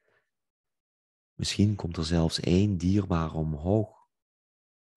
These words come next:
Als je daar nu mee connect, dat je direct voelt dat vanuit die verbondenheid de warme stroming van liefde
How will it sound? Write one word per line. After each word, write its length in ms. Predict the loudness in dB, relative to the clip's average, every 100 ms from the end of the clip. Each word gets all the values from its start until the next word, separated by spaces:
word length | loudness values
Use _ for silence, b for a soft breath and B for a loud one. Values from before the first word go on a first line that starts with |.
| _ -6
Als 160 | -2
je 80 | 4
daar 160 | 4 6
nu 180 | 6
mee 200 | 6 2
connect, 640 | 0 0 0 -2 -6 -20 -12
dat 180 | -8 -4
je 120 | -2
direct 500 | 0 0 0 -4 -6
voelt 520 | -6 -2 -2 -4 _ _ _ _ _ _ _ _ _
dat 180 | -12 -6
vanuit 320 | 0 0 2
die 160 | 2 0
verbondenheid 880 | 0 -2 0 0 0 -4 -8 -12 _ _ _ _ _ _ _ _ _ _ _ _ _
de 140 | 0
warme 460 | 2 4 2 2 0
stroming 800 | -2 -8 -6 -2 0 0 -2 -4
van 180 | -4 -2
liefde 460 | -2 -4 -6 -16